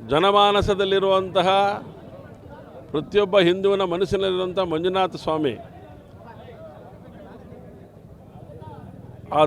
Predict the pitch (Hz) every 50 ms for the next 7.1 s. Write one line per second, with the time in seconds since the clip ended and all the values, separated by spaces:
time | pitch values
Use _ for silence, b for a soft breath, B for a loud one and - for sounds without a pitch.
0 | 131 135 147 180 190 202 196 - - 196 190 190 190 190 185 185 165 139 123 113
1 | 107 - - - - - - - - - - - - - - - - - - -
2 | - - - - 359 381 392 - 349 339 - - - - - - - - - -
3 | - - - - - - - - - - - 131 135 202 214 214 220 214 - 214
4 | 202 190 202 196 - 196 190 185 175 185 143 165 170 170 156 - 190 190 196 196
5 | - - - - - - - - - - - - - - 640 - - - - -
6 | - - - - - - - - 107 113 151 170 190 208 202 - - 202 202 196
7 | 190